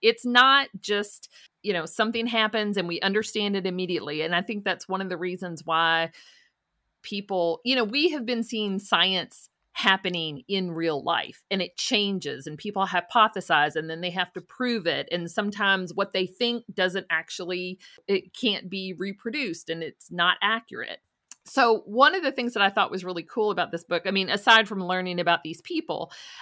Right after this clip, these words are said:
is Paul Offit in the book talks about how you follow the data, right? And the biggest part of that is the reproducibility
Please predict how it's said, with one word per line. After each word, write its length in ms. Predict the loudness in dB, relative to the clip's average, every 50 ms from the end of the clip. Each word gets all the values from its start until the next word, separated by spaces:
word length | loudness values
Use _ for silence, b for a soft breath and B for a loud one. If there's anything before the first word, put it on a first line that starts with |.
| B B _ _ _
is 460 | -2 0 0 0 0 0 -2 -4 -4 -6 _ _ _ _ _ _
Paul 260 | -2 4 4 6 6
Offit 440 | 6 6 4 4 2 -2 -4 -4 -6 -8 _ _ _ _ _ 0
in 280 | 2 2 4 4 2 2
the 60 | 0
book 380 | 2 2 4 4 4 4 2 0
talks 360 | 0 4 6 6 6 6 2 -2
about 340 | 0 4 4 4 4 2
how 420 | 0 0 2 4 6 6 6 4 2
you 180 | -2 -4 -6
follow 520 | 0 4 6 8 8 8 6 4 2 2 0
the 160 | 0 -2 -2
data, 420 | 0 0 0 0 -2 -4 -8 -10 -10 -8 -2
right? 340 | 0 2 4 4 2 2 -2 _ -4
And 340 | -2 -2 -2 -4 -8 -10 -14 -10
the 120 | -6 -6 -6
biggest 480 | -4 -2 -2 -2 -2 -2 -4 -6 -6
part 240 | -4 0 0 2 2
of 100 | 2 2
that 260 | 2 2 2 2 2
is 220 | 0 -4 -4 -2 -2
the 140 | -2 -2 -2
reproducibility 1500 | -2 -4 -4 -4 -4 -6 -8 -8 -8 -6 -4 -4 -4 -4 -4 -4 -4 -2 -2 -2 -2 -2 -4 -4 -4 -6 -8 -8